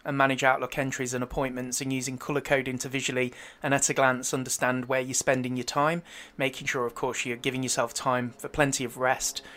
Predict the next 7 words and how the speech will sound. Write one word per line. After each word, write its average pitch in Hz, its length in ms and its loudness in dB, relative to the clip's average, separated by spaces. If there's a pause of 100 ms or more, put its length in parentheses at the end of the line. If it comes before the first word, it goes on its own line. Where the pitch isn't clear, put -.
(140)
recuperation, 123 880 0 (280)
and 131 120 -2
being 127 160 0
effective - 680 -4 (120)
in 139 100 0
between 135 400 0
meetings. 120 640 -4